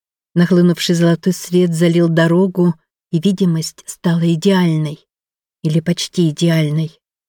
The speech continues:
Невиданное солнце двигалось, летело над дорогой. Горячая летняя буря качнула машины, обдав их ароматом четвёртого июля, запахами фейерверков, костров и раскалённого асфальта.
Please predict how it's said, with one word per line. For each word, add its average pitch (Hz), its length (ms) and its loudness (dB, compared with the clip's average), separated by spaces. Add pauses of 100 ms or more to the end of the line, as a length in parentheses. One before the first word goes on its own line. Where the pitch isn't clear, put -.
(200)
Невиданное 175 600 4
солнце 185 520 0
двигалось, 185 800 0 (400)
летело 175 520 0
над 170 220 0
дорогой. 165 720 0 (480)
Горячая 170 500 2
летняя 165 440 2
буря 165 340 0
качнула 165 520 0
машины, 175 680 2 (280)
обдав 160 440 0
их 170 140 -4
ароматом 165 520 0
четвёртого 165 640 -2
июля, 180 640 2 (440)
запахами 165 580 0
фейерверков, 170 880 0 (100)
костров - 680 -4 (320)
и 165 80 0
раскалённого 165 760 0
асфальта. 156 760 -4